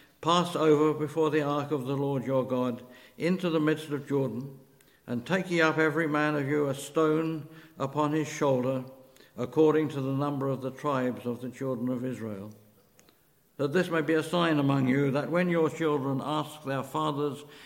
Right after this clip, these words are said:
in time to come, saying, What mean ye by these stones? Then ye shall answer them, that the waters of Jordan were cut off before the ark of the covenant of the Lord, when it passed over Jordan.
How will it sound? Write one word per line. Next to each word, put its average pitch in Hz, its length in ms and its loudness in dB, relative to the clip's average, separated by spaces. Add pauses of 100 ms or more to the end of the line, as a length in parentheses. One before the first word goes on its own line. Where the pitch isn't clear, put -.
(160)
in 139 260 0
time 147 360 0
to 143 100 -4
come, 139 400 -2
saying, 143 420 0 (680)
What - 260 -6
mean 131 240 2
ye 135 200 2
by 139 200 0
these 143 200 -2
stones? 165 500 0 (1040)
Then 160 320 4
ye 156 160 2
shall 151 240 0
answer 147 300 0
them, 120 360 -2 (480)
that 135 220 -2
the 127 60 -2
waters 165 380 2
of 147 160 -2
Jordan 147 400 4
were 127 120 0
cut 143 260 -2
off 151 240 2
before 139 300 -2
the 135 80 2
ark 143 260 2
of 147 140 -2
the 139 60 -4
covenant 147 520 -2
of 143 160 -4
the 143 120 -2
Lord, 139 360 0 (640)
when 139 160 2
it 143 160 0
passed 151 320 2
over 143 300 2
Jordan. 139 500 -2